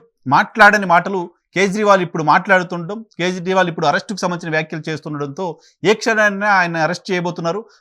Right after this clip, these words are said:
అరెస్టుకు సంబంధించిన సమాచారం మే-, అందిన తర్వాతే కేజ్రీవాల్ ఇటువంటి వ్యాఖ్యలు చేస్తున్నారు అంటూ రాజకీయ విశ్లేషణలు వస్తున్నాయి. So, ఢిల్లీ కేంద్రంగా పొలిటికల్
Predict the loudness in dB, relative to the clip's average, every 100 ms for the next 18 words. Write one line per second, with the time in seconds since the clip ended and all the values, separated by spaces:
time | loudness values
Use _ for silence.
0 | 2 2 2 -4 -4 -2 -2 -4 -4 -4
1 | 0 0 0 0 0 -2 -2 -4 -6 -8
2 | -4 -2 -2 -2 0 0 0 -2 -10 -14
3 | _ -4 -2 0 0 0 -2 -6 -4 -4
4 | -4 -6 -6 -6 -8 -6 -6 -4 -6 -6
5 | -8 -10 _ _ 2 2 -2 -4 -2 -4
6 | -2 -6 -6 -8 -10 -10 _ -2 0 2
7 | 0 0 0 0 -2 0 0 0 -4 -2
8 | 0 0